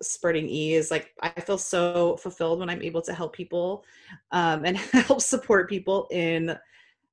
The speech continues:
in things just being a little bit easier, have a little more ease. And, and like I said, it's not, it's not that I feel like life is gonna be necessarily easy. Um, we didn't get into that, but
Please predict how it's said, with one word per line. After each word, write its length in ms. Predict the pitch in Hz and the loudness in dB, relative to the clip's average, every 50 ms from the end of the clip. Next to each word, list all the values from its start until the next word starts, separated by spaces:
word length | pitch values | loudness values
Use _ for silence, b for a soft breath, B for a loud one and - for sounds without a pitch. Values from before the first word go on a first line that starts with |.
| _ _ _ _ _ _ _ _ _ - | _ _ _ _ _ _ _ _ _ 0
in 480 | 185 175 175 175 175 170 175 170 165 - - | 2 2 2 2 0 0 -2 -4 -4 -4 -4
things 340 | 175 185 208 240 233 - - | -2 -2 -2 -4 -6 -8 -6
just 220 | - 339 - - | -6 -6 -4 -4
being 140 | - 233 202 | -4 -2 -2
a 40 | 175 | -2
little 320 | 175 170 170 165 170 170 | 0 2 4 4 4 4
bit 240 | 170 185 185 180 - | 4 2 0 0 0
easier, 600 | 170 170 170 165 165 160 156 151 151 151 156 160 B B B B B - | -2 -2 -2 -2 0 2 2 4 4 2 0 -2 B B B B B -2
have 140 | 208 202 | 0 4
a 40 | 208 | 4
little 180 | 220 220 240 254 | 6 6 6 4
more 140 | 247 220 202 | 4 2 2
ease. 300 | - 165 175 170 165 175 | 2 2 0 0 0 0
And, 200 | 175 170 170 156 - | -2 -2 -2 -4 -4
and 320 | 175 175 175 175 175 165 170 | -4 -2 -2 -2 -4 -2 0
like 160 | 180 175 175 | -2 0 0
I 80 | 180 180 | -2 -4
said, 260 | - - - 175 - - | -4 -4 -4 -4 -4 -4
it's 200 | 190 190 - - | -6 -8 -6 -6
not, 200 | 233 226 202 - _ - - _ _ _ _ | -6 -6 -6 -8 _ -20 -20 _ _ _ _
it's 100 | - - | -6 -4
not 180 | 302 294 - | -4 -2 -2
that 100 | 202 190 | 2 2
I 160 | 170 156 160 | 4 4 4
feel 180 | 160 - 190 170 | 2 2 0 0
like 200 | 160 165 165 - - | 2 0 0 -2 -4
life 300 | 180 175 156 175 175 - | -2 -2 -2 -2 -2 -4
is 100 | 170 170 | -8 -6
gonna 200 | - 170 165 165 | -6 -6 -6 -4
be 160 | 170 180 175 | -4 -4 -4
necessarily 600 | 170 165 165 165 - - - 170 170 170 165 165 147 - | -2 -2 -4 -4 -6 -4 -4 -4 -2 -2 -2 -4 -4 -4
easy. 640 | - 196 226 233 214 196 190 185 185 185 196 196 b b b b b b b - | -4 -2 0 0 0 0 0 0 0 0 -2 -4 b b b b b b b -2
Um, 280 | 180 170 170 165 165 165 | 0 2 2 0 0 0
we 100 | 175 180 | 0 0
didn't 180 | 180 170 170 | 0 0 0
get 100 | 180 165 | 0 0
into 220 | 170 170 - 180 170 | 0 -2 -2 -4 0
that, 320 | 190 180 175 175 - - | 2 4 4 4 4 2
but 180 | 160 151 - | 0 0 0